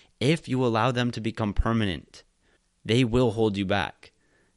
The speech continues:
To want to see others do poorly just because things aren't going well for you at this moment, that requires an incredible amount of bitterness within you,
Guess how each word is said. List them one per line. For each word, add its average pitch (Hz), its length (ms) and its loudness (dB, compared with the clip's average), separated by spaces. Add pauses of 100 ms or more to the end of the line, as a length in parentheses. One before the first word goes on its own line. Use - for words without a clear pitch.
To 123 100 -4
want 170 180 2
to 165 80 -4
see 165 180 -4
others 117 380 0
do 113 140 0
poorly 123 440 2
just 113 380 -4
because 113 380 -2
things 113 280 -2
aren't 107 180 -2
going 104 220 -2
well 101 140 -2
for 101 140 -8
you 101 260 0
at 92 80 0
this 117 180 -4
moment, 135 400 -2 (300)
that 170 140 2
requires 170 400 -2
an 139 120 -2
incredible 151 560 0
amount 135 240 2
of 110 120 -4
bitterness 127 480 -2 (160)
within 110 400 -2
you, 87 180 -4